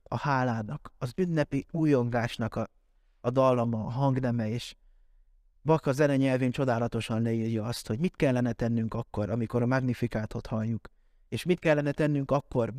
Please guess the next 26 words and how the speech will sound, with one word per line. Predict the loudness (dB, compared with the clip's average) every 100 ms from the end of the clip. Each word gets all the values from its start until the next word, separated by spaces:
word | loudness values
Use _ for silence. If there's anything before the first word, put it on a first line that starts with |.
| -6
amikor | -4 -2 -2 -2
karácsony | 0 0 -2 -2 -2
és | -2
advent | -2 -2 -2 -4 -4
van. | -6 -8 _ _ _ _ _ _
Mert | -2 0
hogy | 2
nem | 2 2
véletlenül | 2 2 0 -2 0
egyébként | 0 0 -4 -2 -4 -4 -10 _ _ _ _
ezerhétszázhuszonhárom | -2 0 0 -2 -2 -4 -4 -2 -2 0 -2 -2 -2
karácsonyán | -2 -2 -2 -2 -2 -2 -6 -12 _ _ _ _ _ _ _ _ _ _ _ _ _ _
a | 0
Magnifikátot | 2 2 2 0 -2 -2 0 -4 -4 -16 _ _
a | -8
templomban | 0 2 2 2 2 2
mutatta | 0 0 -2 -2
be | -2 0
Bach, | -2 -2 -4
és | -4 -8 _ _ _ _
nem | 0
véletlenül | 4 2 2 0
karácsony | 2 2 2 0 0
ünnepén | 0 0 -2 -2
történt | 0 -2 -2 -4
mindez. | -2 0 0 -4